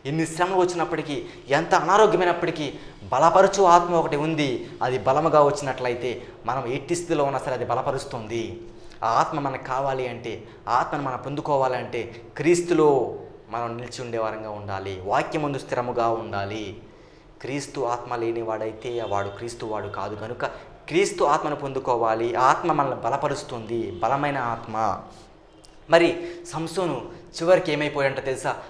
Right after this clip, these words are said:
ఆత్మను కోల్పోయాడు. చివరికి తన రెండు కళ్ళు కోల్పోయాడు. ఆత్మతో సహవాసాన్ని వదిలాడు,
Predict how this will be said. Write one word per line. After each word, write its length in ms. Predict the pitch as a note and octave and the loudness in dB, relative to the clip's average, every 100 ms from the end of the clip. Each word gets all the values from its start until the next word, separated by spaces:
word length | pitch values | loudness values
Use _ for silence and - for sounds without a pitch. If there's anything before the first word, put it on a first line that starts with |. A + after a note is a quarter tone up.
| - | 0
ఆత్మను 360 | A#2 D3+ D3 C3+ | 2 2 -2 -6
కోల్పోయాడు. 800 | C#3+ D3 D3 C3+ B2+ A#2+ A#2+ - - - - | 0 0 2 2 2 2 -2 -8 -14 -12 0
చివరికి 300 | D3 C#3+ - | 2 2 0
తన 160 | C#3 | -2
రెండు 240 | B2+ C#3 E3+ | -2 0 6
కళ్ళు 200 | F3 D#3 | 6 6
కోల్పోయాడు. 720 | C#3+ C#3 C3 B2+ A#2 A2 G2+ - - - - - - - - | 4 2 4 2 4 0 -6 -12 -18 -20 -20 -20 -20 -20 -2
ఆత్మతో 400 | B2+ D#3 D#3 D3+ | 0 0 0 0
సహవాసాన్ని 600 | C#3+ C3 C#3 E3 E3 C#3+ | 0 2 4 4 2 0
వదిలాడు, 480 | C3+ C3 B2 A2+ | 0 0 0 -2